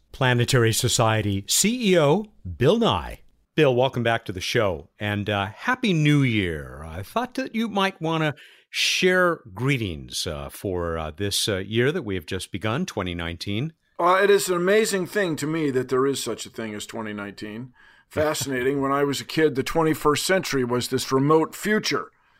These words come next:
Speaker 2: But here we are, and, uh, on top of that, we have continued to explore space and learn more about the solar system and our place within it, and so on. So as we speak, the, uh,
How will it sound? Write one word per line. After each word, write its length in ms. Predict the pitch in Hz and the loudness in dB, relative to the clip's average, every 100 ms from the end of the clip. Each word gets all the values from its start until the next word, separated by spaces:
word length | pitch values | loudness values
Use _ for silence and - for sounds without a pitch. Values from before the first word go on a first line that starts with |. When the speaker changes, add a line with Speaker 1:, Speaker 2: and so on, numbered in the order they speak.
| _ _ _ - | _ _ _ -4
Speaker 2:
But 140 | 139 | 0
here 140 | 180 233 | 4 6
we 160 | 190 | 6
are, 320 | 151 131 151 | 6 6 4
and, 320 | - 156 151 147 | 2 0 2 2
uh, 240 | 143 139 | 4 4
on 140 | 147 | 2
top 260 | 135 233 254 | 2 2 2
of 100 | 180 | 2
that, 340 | 143 135 - _ _ _ | 2 2 -2 _ _ _
we 120 | 170 185 | 2 2
have 120 | 180 | 2
continued 500 | 190 170 247 233 214 | -2 -2 -2 -2 0
to 160 | 202 180 | 0 0
explore 380 | - 170 160 | 0 0 0
space 440 | 147 - 135 131 - | 0 -4 -4 -4 -4
and 160 | 127 | -4
learn 240 | 131 139 139 | -2 -2 -2
more 240 | 143 160 | 0 0
about 280 | 135 123 120 | 0 -2 -4
the 80 | 113 | -6
solar 300 | 170 175 185 | -4 -2 -2
system 440 | 175 160 - 156 | -6 -10 -10 -10
and 100 | 104 | -8
our 140 | 104 98 | -10 -10
place 340 | 113 113 - | -8 -8 -8
within 280 | 104 170 202 | -2 0 2
it, 200 | 202 - | 0 -4
and 200 | 139 127 | -8 -4
so 220 | 139 143 | -2 0
on. 120 | 139 | -2
So 280 | 127 135 135 | -2 -2 0
as 300 | 151 180 - | 2 2 0
we 140 | 156 | -4
speak, 580 | 139 - 214 185 - - _ _ _ _ | -4 -2 0 0 -2 -16 _ _ _ _
the, 400 | 135 147 147 139 | -2 0 2 2
uh, 180 | 127 | 2